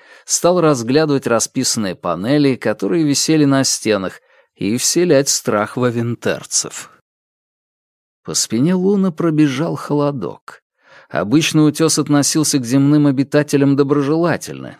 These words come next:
не чурался их в странствиях, а подходил, чтобы узнать новости и просто поговорить. Сколько Лун его знал, пратец всегда был с ними вежлив. Лун принюхался, стараясь сделать это незаметно.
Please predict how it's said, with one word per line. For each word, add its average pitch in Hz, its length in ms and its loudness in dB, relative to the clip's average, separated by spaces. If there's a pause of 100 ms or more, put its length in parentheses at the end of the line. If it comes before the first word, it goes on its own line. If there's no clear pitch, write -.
не 147 220 2
чурался 147 540 2
их 82 100 -6
в - 60 -10
странствиях, 127 720 0
а 120 80 0
подходил, 123 520 -2
чтобы 110 280 -4
узнать 107 400 -4
новости 139 460 0
и 120 80 2
просто 147 420 0
поговорить. 135 720 0 (540)
Сколько 185 480 0
Лун 180 240 4
его 151 260 4
знал, 135 460 2
пратец 156 560 0
всегда 139 500 2
был 151 180 0
с - 140 0
ними 135 240 2
вежлив. 90 640 -4 (580)
Лун 101 380 -2
принюхался, 113 920 0
стараясь 98 480 -2
сделать 120 460 -2
это 113 220 0
незаметно. 110 920 -6